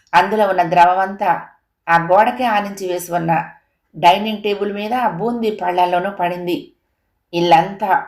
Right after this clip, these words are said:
పెట్రోలు బూందీ కలిసిన ఘాటైన వాసన. ఎప్పుడు దిగిందో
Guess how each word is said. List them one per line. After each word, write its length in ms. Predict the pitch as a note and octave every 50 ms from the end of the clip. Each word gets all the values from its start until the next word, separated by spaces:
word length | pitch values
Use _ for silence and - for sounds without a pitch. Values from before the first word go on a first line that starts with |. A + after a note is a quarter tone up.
| - _ -
పెట్రోలు 540 | G#3 G#3 G3+ - - B3 B3+ B3+ B3+ C4 C4
బూందీ 420 | A3+ F#3 F3+ F3+ F#3 F#3 F3 F3+
కలిసిన 360 | E3+ F3 F3+ E3+ E3+ F#3+ F#3
ఘాటైన 600 | F3 E3+ - F3+ E3 F3 E3+ F#3 F3 F#3 F#3 G#3+
వాసన. 520 | G3+ F#3+ F3 E3+ E3 - F3 F3 E3 - - - _ _ _ _ _ _ _ _ _ _ _ _ _ _ _ _ _ _ -
ఎప్పుడు 320 | E3+ F3 E3+ E3+ B3 C4+ B3
దిగిందో 640 | B3+ C4 B3 C4 C4 C4 C4 A3+ F3 - - -